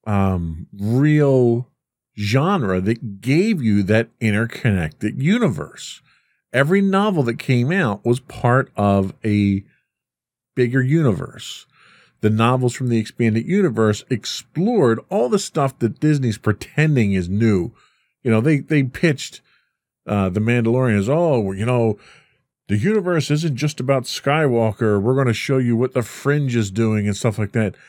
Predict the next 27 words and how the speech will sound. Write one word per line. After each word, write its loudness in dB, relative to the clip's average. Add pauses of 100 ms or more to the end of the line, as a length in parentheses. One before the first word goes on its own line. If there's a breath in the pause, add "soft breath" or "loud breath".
(520 soft breath)
That's -4
all 2
stuff -4
that 0
was 0
done 2
in 2
the 0
novels 2
and -2
the 0
comics -4
to -4
begin -2
with. -6
So 0
for 0
Disney 0
to 2
pretend -2
that -4
they're 2
in-, -2
inventing 0
that 2
is -6
ridiculous. -6